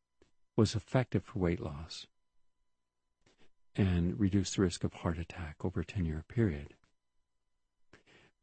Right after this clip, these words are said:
But he's talking about refined carbohydrates. And I'm saying just the opposite is true. If you want to really reduce the risk of heart disease,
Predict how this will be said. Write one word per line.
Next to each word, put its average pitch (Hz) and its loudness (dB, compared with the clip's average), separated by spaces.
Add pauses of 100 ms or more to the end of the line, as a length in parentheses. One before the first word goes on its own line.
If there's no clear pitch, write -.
But 104 2
he's 139 4
talking 113 0
about 92 2
refined 101 2
carbohydrates. 87 -8 (1000)
And 95 0
I'm 117 8
saying 82 0 (320)
just - 4
the 98 4
opposite 76 -4
is 80 -6
true. - -8 (1400)
If 92 0
you 98 4
want 107 6
to 107 6
really 92 6
reduce 120 6
the 117 0
risk 107 0
of 107 -6
heart 113 -2
disease, 107 2